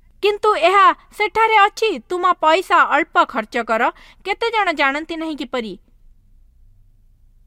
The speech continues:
ଖର୍ଚ୍ଚ କରିବେ? ସେମାନଙ୍କର ବ୍ୟବହାର ଭିନ୍ନ ଅଟେ। ତାହା ବ୍ୟତୀତ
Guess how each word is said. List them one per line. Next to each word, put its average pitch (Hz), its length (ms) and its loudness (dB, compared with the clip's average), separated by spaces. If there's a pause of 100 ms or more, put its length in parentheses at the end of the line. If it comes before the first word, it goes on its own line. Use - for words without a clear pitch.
(500)
ଖର୍ଚ୍ଚ 262 380 -2
କରିବେ? 233 400 -2
ସେମାନଙ୍କର 294 560 -4 (1500)
ବ୍ୟବହାର 277 520 2
ଭିନ୍ନ 294 320 -4 (100)
ଅଟେ। 208 300 -2 (520)
ତାହା 392 200 6
ବ୍ୟତୀତ 302 400 -2